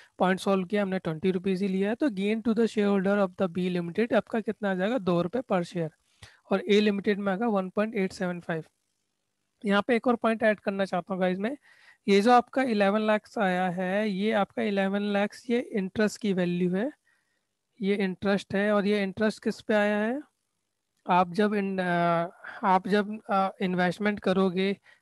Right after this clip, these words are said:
कैश में इन्वेस्टमेंट करा है पाँच लाख, पाँच लाख शेयरहोल्डर को बाईस रुपये के हिसाब से दिया है, तो पाँच लाख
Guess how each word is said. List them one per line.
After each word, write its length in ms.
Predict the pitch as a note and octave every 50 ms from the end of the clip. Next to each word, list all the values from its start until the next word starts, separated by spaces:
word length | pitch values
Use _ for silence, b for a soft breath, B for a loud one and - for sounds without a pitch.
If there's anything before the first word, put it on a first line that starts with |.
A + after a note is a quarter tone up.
| b _ -
कैश 320 | F3 E3+ F3 F3+ - -
में 160 | G#3 G#3 G#3+
इन्वेस्टमेंट 500 | G3+ F#3+ F#3 F#3 F3+ - - G3+ G3+ G3
करा 260 | - G3 F#3 F#3+ F#3
है 160 | F3+ F#3 G#3 G#3 _ -
पाँच 340 | F#3 F3 F#3 F#3 - -
लाख, 380 | G#3 G3 F#3+ G3 F#3+ - - - _ _ _ _ _ _ _ _ _ _ _ _ _ -
पाँच 280 | F#3+ F#3 G#3 G3 A3+
लाख 180 | A3 G#3+ G#3+ -
शेयरहोल्डर 600 | - - G3+ G3+ G3+ F#3+ F#3 G3 F#3+ F#3 G3+ G#3
को 220 | G3+ - G#3 G#3 F#3+
बाईस 300 | F#3 F#3 F#3 F#3+ - -
रुपये 220 | G3 F#3 G3+ G3
के 120 | F#3 G#3+
हिसाब 300 | G3+ F3+ - G3 F3+ F3+
से 180 | - - G#3 F#3+
दिया 280 | E3+ F#3+ F3 F3+ F3+ F3+
है, 180 | F#3+ G#3 C#4
तो 160 | - - C#4+
पाँच 380 | B3+ - A3 F#3+ F#3+ F#3 - -
लाख 460 | G3 F#3+ G3+ G3+ G3+ - - - -